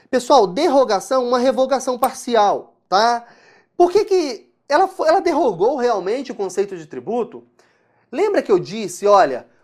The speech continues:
o tributo é uma prestação pecuniária, deve ser sempre pago em moeda? Ou melhor, deve ser, em princípio, pago em moeda? Por quê?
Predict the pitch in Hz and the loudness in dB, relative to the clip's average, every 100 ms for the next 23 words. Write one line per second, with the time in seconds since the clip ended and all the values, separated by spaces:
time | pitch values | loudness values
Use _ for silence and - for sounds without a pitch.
0 | _ 160 170 139 202 233 190 175 180 180 | _ -16 -14 -12 -8 -8 -6 -6 -8 -12
1 | 165 175 151 - 131 120 143 175 143 113 | -14 -14 -16 -16 -14 -8 -6 -4 -6 -10
2 | 147 147 262 262 202 - 247 233 214 202 | -10 -2 0 -2 -12 -10 -12 -6 -4 -4
3 | 185 160 240 196 - _ _ 185 208 190 | -4 -2 -2 -2 -10 _ _ -4 -2 0
4 | 156 127 147 196 180 226 220 220 285 320 | 0 -2 -6 -8 -6 -6 -6 -6 -10 -8
5 | - 269 240 - - 320 339 - 202 190 | -10 -10 -10 -16 -8 -4 -4 -6 -10 -6
6 | 196 190 170 131 135 220 160 113 _ 302 | -6 -4 -8 -10 -8 -6 -8 -10 _ -10
7 | - 233 196 120 | -10 -8 -8 -8